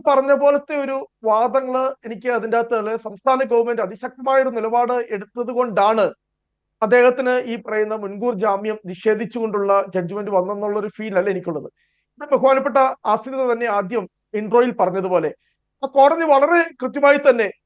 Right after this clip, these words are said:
സുപ്രീം കോടതിയുടെ നിരവധിയായിട്ടുള്ള ജഡ്ജ്മെന്റുകൾ എടുത്ത് അതിനകത്ത് പറയുന്നുണ്ട്. അതിൻ്റെ അകത്ത് പ്രധാനപ്പെട്ട ഒന്നാണ് ബിൽക്കിസ് ബാനു കേസ്. അപ്പോൾ നമ്മൾ ആ ജഡ്ജ്മെന്റ്, ഇന്നത്തെ ജഡ്ജ്മെന്റ് മുഴുവൻ വായിക്കുമ്പോൾ മനസ്സിലാകുന്നത് പൂർണ്ണമായും ഇരയുടെ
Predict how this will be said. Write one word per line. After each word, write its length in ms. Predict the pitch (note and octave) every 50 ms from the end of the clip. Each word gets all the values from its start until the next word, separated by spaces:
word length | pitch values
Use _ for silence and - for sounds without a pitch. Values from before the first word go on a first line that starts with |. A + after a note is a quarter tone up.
| _ _ -
സുപ്രീം 320 | G#3+ G#3 - D4 D4 C#4
കോടതിയുടെ 480 | B3 B3+ A#3+ A#3+ A#3+ A3 B3 B3 A#3+ B3 A3+
നിരവധിയായിട്ടുള്ള 680 | A3 B3 C4 D4 C#4 C#4 C#4+ C4+ C4 C4+ C4 B3+ B3+ C4
ജഡ്ജ്മെന്റുകൾ 760 | G#3+ F3 G3+ G3+ G3 F3+ D#3 A#3+ B3+ A#3+ A#3+ A3 B3 A#3 G3+
എടുത്ത് 260 | G3+ A#3+ B3+ _ - C#4+ C4+ -
അതിനകത്ത് 260 | G3 G#3+ G#3+ G#3 F3+ E3+ F3+
പറയുന്നുണ്ട്. 340 | E3 F3+ F#3 E3+ D#3+ D3 F3
അതിൻ്റെ 160 | F#3 A3 A3 A#3+
അകത്ത് 140 | A#3 B3+ A#3+
പ്രധാനപ്പെട്ട 380 | A3+ A3 A#3+ C4 C4 _ - C#4 C4
ഒന്നാണ് 240 | A#3 A#3 A3 A3 G#3+ - _ _ _ _ _ _ _ -
ബിൽക്കിസ് 360 | C#4 D#4 - - F4+ E4+ -
ബാനു 260 | - B3+ A#3 A3+ A3+ A3+ A3+
കേസ്. 220 | F#3+ E3+ - _ - - _ _ _ _ _ _
അപ്പോൾ 180 | _ - D#4+ E4
നമ്മൾ 180 | D#4+ D#4 E4 D#4+
ആ 80 | D#4+ E4 E4 E4 B3+ B3+
ജഡ്ജ്മെന്റ്, 460 | C4 A#3 G3 B3+ D#4+ D#4 D4+ D4 C#4+
ഇന്നത്തെ 320 | B3+ B3+ C#4+ C#4+ D4 D#4 D4 A#3+
ജഡ്ജ്മെന്റ് 360 | C4 A#3 F#3+ C4 C4+ C4+ C4
മുഴുവൻ 320 | C4+ A#3 B3 A#3 C#4 D4+ C#4+ C4+
വായിക്കുമ്പോൾ 420 | B3 G#3+ A3 - B3 B3+ B3 A#3 G#3
മനസ്സിലാകുന്നത് 540 | G3+ G3+ - A3+ A3+ G#3+ G3+ E3+ F3 F3+ A3 C#4 - _ _ _ _ _ _ _ _ _ _ - A#3
പൂർണ്ണമായും 720 | C4+ D4 E4+ F#4+ F4+ F#4 F4 E4+ D#4+ D#4+ D#4 D#4+ E4 - _ -
ഇരയുടെ 440 | D4 D4 D#4 F4 F4+ F#4 F#4 F#4